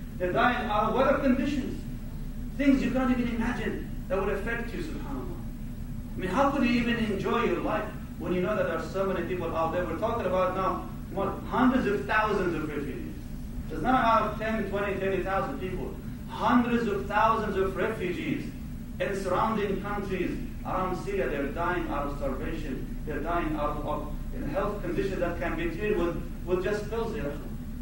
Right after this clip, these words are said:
But they're dying because they don't have the proper medication and care for themselves and for their loved ones.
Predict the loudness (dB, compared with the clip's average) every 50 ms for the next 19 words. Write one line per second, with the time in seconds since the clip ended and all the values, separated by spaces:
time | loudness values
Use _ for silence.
0 | -6 -6 -2 -2 -2 -2 0 -2 -2 0 0 0 0 0 0 -2 -2 -2 -2 0
1 | 0 -2 0 0 0 0 0 0 -2 -2 -4 -4 -6 -8 -10 -8 -4 0 0 0
2 | 0 0 -2 -4 -4 -2 -2 -2 -2 -4 -4 -4 -4 -4 -4 -4 -2 -4 -4 -4
3 | -4 -4 -4 -4 -4 -6 -8 -10 -10 -8 -8 -6 -6 -4 -4 -4 -4 -4 -2 -2
4 | -2 -2 -4 -4 -4 -2 -2 0 0 0 0 0 0 -2 -2 -4 -4 -4 -4 -6